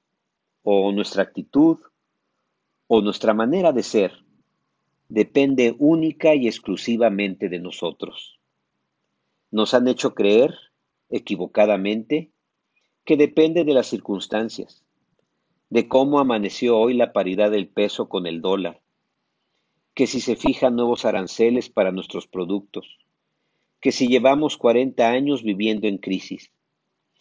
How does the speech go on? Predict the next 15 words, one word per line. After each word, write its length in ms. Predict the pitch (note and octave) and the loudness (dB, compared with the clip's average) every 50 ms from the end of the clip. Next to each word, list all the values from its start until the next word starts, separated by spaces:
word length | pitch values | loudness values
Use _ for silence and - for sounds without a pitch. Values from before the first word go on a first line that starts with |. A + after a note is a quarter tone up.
| _ _ _ _ _ | _ _ _ _ _
que 120 | - C3 A#2 | 2 2 2
si 160 | - - C3+ | 4 4 4
un 140 | C#3 C#3 C#3 | 4 4 4
huracán 500 | C3+ B2 A#2 G#2 - - B2+ C3 C3+ B2+ | 4 4 4 2 4 4 2 4 2 2
destruye 540 | B2+ A2+ - - - B2 B2 A#2+ A#2 A#2+ | -2 -4 -4 -4 -2 -2 0 0 0 -2
cientos 580 | - - - A#2 A#2 A#2+ B2 A#2+ - B2+ G#2 - | -4 -4 -2 0 0 0 0 -2 -4 -6 -6 -4
de 60 | G2+ | -4
hogares, 600 | F#2 F2+ A2+ A#2+ B2 B2+ C3 C3+ - - _ _ _ _ _ _ _ _ _ _ _ _ _ _ _ _ _ _ _ _ _ _ _ _ _ _ _ _ - | -2 2 4 4 4 2 0 -2 -6 -10 _ _ _ _ _ _ _ _ _ _ _ _ _ _ _ _ _ _ _ _ _ _ _ _ _ _ _ _ -8
y 100 | C#3 - | -4 0
perdemos 540 | - D3 B2+ B2+ D#3 E3+ E3 E3 D3+ C3 | 2 2 2 4 2 2 2 0 -2 -2
de 100 | A#2 G#2+ | -2 -2
vista 540 | G2 A2+ A#2 G#2+ - - _ - F#2+ - _ _ _ _ _ _ _ _ _ _ _ _ _ - - - | -2 -2 -4 -4 -6 -10 _ -14 -14 -14 _ _ _ _ _ _ _ _ _ _ _ _ _ -10 -4 0
que 100 | A#2 G#2 | 0 0
nosotros 560 | G#2 G#2 - - C3 A#2 - A#2 A2 - - | 0 0 -2 -2 -2 -2 -2 -2 -4 -4 0
somos 600 | - B2+ B2+ B2+ B2+ C3 B2+ - - - - _ | 2 2 2 2 0 -2 -4 -6 -8 -16 -18 _